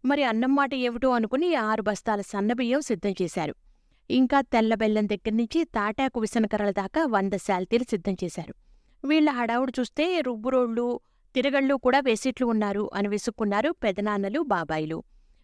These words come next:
ఒక బస్సు మీద చుట్టాల పెట్టెలు, బెడలు, రెండో బస్సు మీద ఈ సామాన్లు. వీటిని చూసేందుకు జమాజెట్టి లాంటి మనుషులు, అసిస్టెంట్లతో వెంకట్రావు అందరం బయలుదేరి పెళ్లికెళ్ళాం.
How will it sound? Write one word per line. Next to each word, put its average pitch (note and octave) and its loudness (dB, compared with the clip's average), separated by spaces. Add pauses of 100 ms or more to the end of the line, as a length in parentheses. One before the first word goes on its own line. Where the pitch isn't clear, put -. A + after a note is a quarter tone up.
ఒక C4+ 2
బస్సు A#3 0
మీద C#4 4
చుట్టాల B3+ 2
పెట్టెలు, G#3 0
బెడలు, F3+ 0
రెండో A#3+ 2
బస్సు A#3+ -2
మీద C4 2
ఈ C4 0
సామాన్లు. F#3 -2
వీటిని B3 0
చూసేందుకు A3 0 (440)
జమాజెట్టి G#3+ 2
లాంటి A3+ 2
మనుషులు, G3 -2
అసిస్టెంట్లతో G#3+ -2
వెంకట్రావు E3+ -4 (320)
అందరం B3 2
బయలుదేరి G3+ 2
పెళ్లికెళ్ళాం. F#3 -2